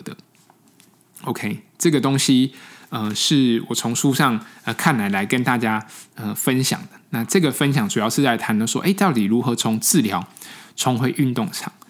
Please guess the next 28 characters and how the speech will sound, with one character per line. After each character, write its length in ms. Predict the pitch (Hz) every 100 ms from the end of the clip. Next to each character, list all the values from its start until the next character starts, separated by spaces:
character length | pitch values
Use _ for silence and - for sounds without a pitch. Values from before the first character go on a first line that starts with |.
| - - -
那 180 | 160 135
刚 220 | 139 196
提 160 | 202 135
到 140 | 147
这 80 | 131
些 120 | 135
角 180 | 131 107
色， 180 | - 123
其 220 | - 123
实 340 | 113 120 117 123
他 160 | - 151
们 140 | 151
没 160 | 117 110
办 180 | 143 139
法 140 | 104
去 220 | 98 127
主 180 | 110 110
导 200 | 107 85
一 60 | 82
切。 340 | - - 90 - - - _ _
那 400 | 160 143 123 117 - -
什 240 | - 143
么 80 | 131
时 180 | - 151
候 200 | 170 120
谁 300 | - 107 104
主 200 | 120 120
导， 240 | 101 -